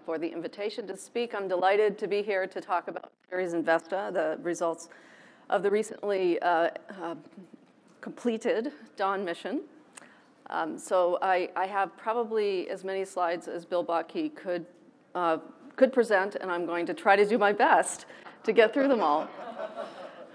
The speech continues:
Uh, at, <laughs> let's see if I'm up to it.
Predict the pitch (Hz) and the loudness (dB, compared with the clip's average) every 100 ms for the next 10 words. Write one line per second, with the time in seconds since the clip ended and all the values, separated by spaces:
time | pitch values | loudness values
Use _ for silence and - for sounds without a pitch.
0 | - - 185 175 170 196 196 185 185 - | -16 -4 -2 0 -2 -2 4 4 2 -12
1 | 208 - - - - - - 277 - - | -14 -14 -14 -16 -18 -20 -14 -14 -10 -8
2 | 180 165 170 175 - 170 | -6 -4 -6 -6 -8 -8